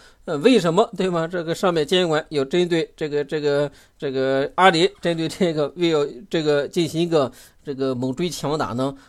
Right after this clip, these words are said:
更多我觉着还是通过强打出头鸟啊，正式整顿这个，这个互联网行业啊。所以说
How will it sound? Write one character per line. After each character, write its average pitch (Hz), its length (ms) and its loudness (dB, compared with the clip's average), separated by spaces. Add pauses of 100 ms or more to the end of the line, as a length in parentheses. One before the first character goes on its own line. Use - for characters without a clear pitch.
更 269 200 0
多 147 120 4
我 120 200 -2
觉 156 180 -6
着 160 140 0
还 156 200 -4
是 139 300 -6
通 170 180 -6
过 127 140 -4
强 156 340 -4
打 - 200 -4
出 196 200 -4
头 214 140 2
鸟 180 240 6 (200)
啊， - 200 -16
正 160 260 -2
式 165 260 -6
整 110 260 -10
顿 135 180 -4
这 139 80 -6
个， 113 240 -8 (140)
这 139 80 -6
个 117 120 -4
互 127 160 -10
联 117 160 -4
网 92 140 -10
行 110 240 -10
业 113 80 -6
啊。 90 180 -10
所 - 160 -2
以 220 60 8
说 233 240 8